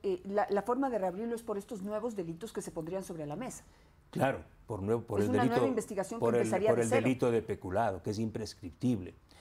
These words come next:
Speaker 2: Ahora, en el tema de, de los, de lavado de activos, es importante decirles a los ciudadanos, porque un abogado que públicamente apareció a hacer comentarios, eh, sobre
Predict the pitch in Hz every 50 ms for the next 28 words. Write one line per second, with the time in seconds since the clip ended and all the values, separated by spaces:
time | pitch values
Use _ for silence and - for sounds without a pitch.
0 | - - - 117 120 117 113 - 117 117 120 117 117 113 117 - 180 196 190 185
1 | 175 170 151 117 123 120 117 117 110 104 101 98 98 92 - _ _ _ _ _
2 | - - - - - - - 101 107 110 104 101 101 87 113 - 95 98 98 95
3 | 95 107 131 143 147 135 127 113 - - - 139 131 113 113 120 117 - - -
4 | - _ _ - - 120 110 135 131 120 135 120 107 - 131 131 127 - 120 113
5 | 107 - 131 131 127 120 123 117 107 101 - 113 110 107 113 120 127 123 117 117
6 | 110 - - - - - - _ - - 113 101 - 139 139 131 127 123 117 117
7 | 113 113 127 135 135 131 120 - - 101 - 123 127 127 123 120 - 110 113 123
8 | 123 120 127 120 110 - 107 107 107 - - 123 120 110 - - 113 - - 113
9 | 107 104 101 - - 131 120 113 117 113 - - - - - - - - - -
10 | - - - _ - - 107 104 104 104 101 101 92 - - - 113 104 107 107
11 | 110 107 -